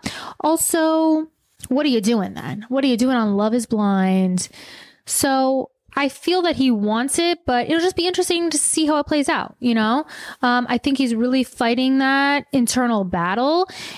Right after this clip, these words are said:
And I don't know what kind of business he does, but I know that he keeps talking about how he's staying at a lake house or something for work. I don't really know.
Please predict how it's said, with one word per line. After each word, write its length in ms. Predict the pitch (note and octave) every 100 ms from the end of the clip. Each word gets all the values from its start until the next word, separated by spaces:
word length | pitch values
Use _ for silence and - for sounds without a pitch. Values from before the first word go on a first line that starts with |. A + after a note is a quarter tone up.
| -
And 500 | C4+ C4+ C4 B3+ B3 -
I 60 |
don't 120 | E4+
know 100 | A#4
what 160 | E4 C#4+
kind 180 | - C#4
of 200 | A#3 F#3+
business 360 | G#3 G#3+ A#3+
he 100 | -
does, 320 | B3+ B3 B3 A#3+
but 160 | A3+
I 140 | A3 G#3+
know 260 | A3 A3
that 320 | G#3+ G#3 G3
he 180 | G3 A3
keeps 400 | G#3 A3+ G#3+ - - - - -
talking 440 | - A#3+ A3 A#3 G#3+
about 340 | G#3 G3+ G3+
how 160 | G3 F#3+
he's 220 | G#3 G3
staying 260 | - A3
at 60 | G#3
a 40 |
lake 240 | F3+ G3+ A#3
house 320 | B3+ B3 A#3+
or 120 | C4
something 340 | A#3 B3+ B3 A3
for 240 | G#3 F#3
work. 480 | F3+ G3 B3 E4+ -
I 800 | - - - - - - - -
don't 120 | A#4
really 160 | G4 E4+
know. 260 | C4+ G3+